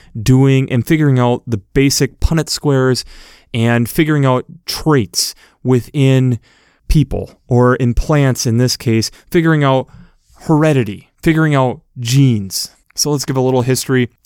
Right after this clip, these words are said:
At the time, the idea was if you had, like, a black squirrel breed with a white squirrel, they would mix their genes together in, like, a blender, and you would get a gray squirrel.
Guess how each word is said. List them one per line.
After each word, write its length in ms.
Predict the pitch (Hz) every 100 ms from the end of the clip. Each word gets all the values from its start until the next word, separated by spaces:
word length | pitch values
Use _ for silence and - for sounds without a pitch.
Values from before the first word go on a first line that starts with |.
| _
At 200 | 160 165
the 100 | 165
time, 680 | 175 - 156 156 107 - 156 - _ _ _ _ _
the 160 | 139 147
idea 400 | 151 139 180 185
was 280 | 160 147 143
if 160 | 139
you 120 | 156
had, 340 | 131 139 131 131
like, 160 | 123
a 60 | 113
black 460 | 98 113 131 151 -
squirrel 680 | - 156 151 151 160 160 - _ _
breed 380 | 117 127 156 156
with 260 | 143 131
a 80 | 135
white 400 | 110 104 127 160
squirrel, 640 | - - 117 107 110 151 - _ _ _ _
they 280 | 107 135 156
would 320 | 147 139 117
mix 560 | 113 117 175 - - -
their 280 | 143 135
genes 440 | 120 113 139 147 135
together 480 | 135 123 127 143 139
in, 140 | 120
like, 160 | 117 110
a 100 | 101
blender, 680 | 104 117 156 147 117 131 135 _ _
and 160 | 117 113
you 120 | 127
would 180 | 147 123
get 260 | 120 123 -
a 140 | 147 135 _ _
gray 360 | - 160 139
squirrel. 580 | - - - 85 60 -